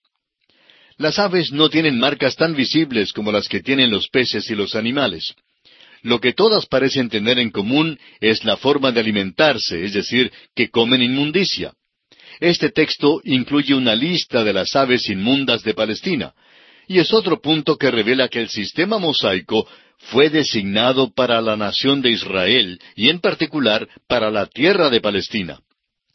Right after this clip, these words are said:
Estas aves que son clasificadas como inmundas o sucias son las que se alimentan, por lo general,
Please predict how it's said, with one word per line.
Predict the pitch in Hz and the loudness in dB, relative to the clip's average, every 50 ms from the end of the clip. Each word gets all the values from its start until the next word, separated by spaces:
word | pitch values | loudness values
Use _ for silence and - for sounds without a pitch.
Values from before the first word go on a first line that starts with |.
| _ _ _ _ _ - - - | _ _ _ _ _ -20 -20 -8
Estas | _ 175 175 - - 147 123 - | _ -2 -2 0 0 -2 0 2
aves | 131 131 127 127 - | 2 2 2 0 -2
que | - 110 | -2 -4
son | 95 - 127 131 117 | -2 -2 -2 -2 -2
clasificadas | 120 117 104 - - 87 92 - - 117 113 113 107 95 | -4 -4 -4 -4 -8 -10 -6 -2 0 0 2 0 0 -2
como | - 107 104 98 98 95 | -2 -4 -4 -2 -2 -4
inmundas | 92 87 104 135 147 147 139 120 117 107 95 - | -4 -2 0 0 0 0 0 0 0 -2 -2 -4
o | 98 82 | -6 -4
sucias | - - 160 190 175 - - 104 101 101 98 - - - - - - - | -2 0 0 0 0 0 0 0 0 0 0 -2 -6 -14 -20 -20 -20 -10
son | - - 147 165 170 160 | -2 2 2 2 4 2
las | 151 131 - - | 0 0 0 0
que | 135 117 | -2 -2
se | - - 117 | 0 0 -2
alimentan, | 104 104 101 113 139 147 147 131 - 160 151 127 | 0 0 2 2 2 0 0 -2 -2 -4 -4 -4
por | - - 101 110 120 | -4 -6 -4 -4 -2
lo | 127 117 | -4 -4
general, | - - 120 131 127 120 104 95 101 107 101 | -4 -2 0 2 2 2 2 0 -2 -4 -6